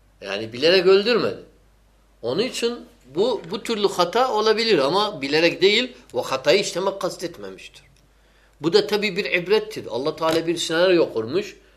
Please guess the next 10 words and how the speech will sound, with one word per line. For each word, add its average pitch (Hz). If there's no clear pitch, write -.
Hazreti 123
Musa 156
oradan 151
kaçsın, 151
gitsin 127
on 151
sene 147
Şuayb'in 139
yanında 147
yetişsin. 151